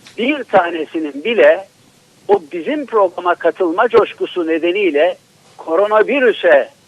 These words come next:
e, maruz kalıp hastalanması, Allah korusun hayatlarını yitirmesi karşısında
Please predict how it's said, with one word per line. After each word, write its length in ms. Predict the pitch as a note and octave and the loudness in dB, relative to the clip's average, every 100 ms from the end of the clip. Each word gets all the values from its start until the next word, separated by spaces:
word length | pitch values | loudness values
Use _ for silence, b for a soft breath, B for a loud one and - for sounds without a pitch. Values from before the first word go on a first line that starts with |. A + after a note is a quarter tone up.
| _ _ - - | _ _ -12 -2
e, 240 | D#3+ D#3+ | 0 0
maruz 500 | D3 D#3 E3+ A3+ B3+ | 2 4 4 2 -2
kalıp 320 | - G#3 F#3 D#3 _ | 0 2 2 0 _
hastalanması, 1040 | - D#3+ - G3+ F#3+ F#3 F#3+ F3+ - G#3 F#3 | -2 -2 -2 0 2 2 2 -4 0 0 2
Allah 380 | D#3+ D#3+ G#3 G3+ - | 2 2 0 0 -2
korusun 380 | F#3 E3+ F#3 | -2 -2 -10
hayatlarını 760 | D#3+ C#3 E3 F3 - G3 F#3+ G3 | -12 0 2 2 0 0 0 -6
yitirmesi 640 | F3 D#3+ G3 F#3 F3 B3+ | -12 -4 -4 -4 -8 -8
karşısında 760 | - D#3+ C#3 - D3+ D#3+ A3+ | -4 -4 -4 -12 -4 0 0